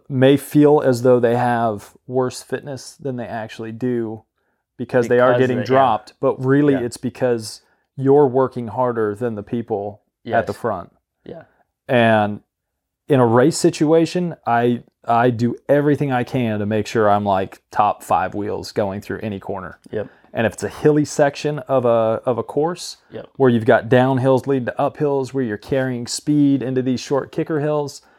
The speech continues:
Speaker 1: if you're at the back, you are getting yo-yoed, you're hitting brakes, your,
Speaker 2: Yeah.
Speaker 1: your momentum's getting taken away from you. People at the front are keeping their momentum. You're hitting brakes and then sprinting up and over hills.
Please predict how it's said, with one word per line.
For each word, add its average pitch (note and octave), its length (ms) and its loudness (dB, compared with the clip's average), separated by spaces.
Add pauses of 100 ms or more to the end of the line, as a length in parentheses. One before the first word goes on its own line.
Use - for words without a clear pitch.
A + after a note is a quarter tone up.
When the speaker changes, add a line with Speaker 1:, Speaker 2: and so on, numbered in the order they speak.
(380)
Speaker 1:
if A#2 160 -6
you're D#3 160 4
at E3 80 0
the C#3 60 0
back, C#3+ 400 2
you C#3 260 -4
are A#2 100 0
getting A2+ 640 -2 (120)
yo-yoed, B2 760 2
you're C3 180 0
hitting C3+ 280 -2
brakes, B2 480 2
your, A#2 260 -4
Speaker 2:
Yeah. - 80 -14 (280)
Speaker 1:
your D3 140 2
momentum's C3+ 640 2
getting B2 220 -2
taken B2 300 -4
away A#2+ 240 -2
from C#3+ 180 -10
you. C#3 240 -8 (300)
People D#3 280 4
at C3+ 60 -2
the A#2 80 -2
front C#3 260 0
are A2+ 100 -6
keeping C3+ 340 -4
their C3 100 -6
momentum. B2+ 500 -2
You're C3+ 180 4
hitting C3 260 -2
brakes B2 340 0
and B2 80 -6
then A#2 100 -6
sprinting A#2 480 -8
up A2+ 200 -4
and A#2 100 -6
over A#2 240 -4
hills. B2+ 480 0